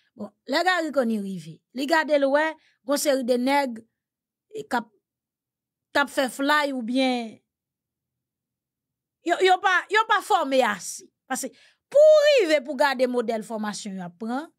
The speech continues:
fòk omwen, te gen kèk responsab nan lapolis ansanm avè ki konnen teritwa, ki nan operasyon k ap batay, ou pa ekspè. Sa pèdi nan espas.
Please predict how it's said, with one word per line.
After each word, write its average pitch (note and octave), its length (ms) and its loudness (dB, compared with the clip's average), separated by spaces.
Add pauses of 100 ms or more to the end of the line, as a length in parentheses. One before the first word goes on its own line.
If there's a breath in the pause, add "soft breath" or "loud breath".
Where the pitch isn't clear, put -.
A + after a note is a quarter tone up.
(760)
fòk G#4+ 400 2
omwen, C#4 400 0 (1500)
te F#4+ 180 2
gen D#4 320 0
kèk C4+ 300 -2
responsab C4+ 680 -4
nan A3 140 -4
lapolis G#3+ 480 -6
ansanm G3 320 -10
avè A3+ 340 -2
ki B3 160 -14
konnen C4 320 -4
teritwa, A#3+ 640 -4 (500)
ki F#4 160 2
nan F#4 160 4
operasyon C#4 560 -2
k G#3 140 -10
ap F#3 80 -10
batay, B3 400 -4
ou B4+ 180 4
pa G#4+ 200 2 (100)
ekspè. - 480 -14 (600)
Sa - 320 0
pèdi D#4+ 240 -2
nan B3 160 -4
espas. - 380 -12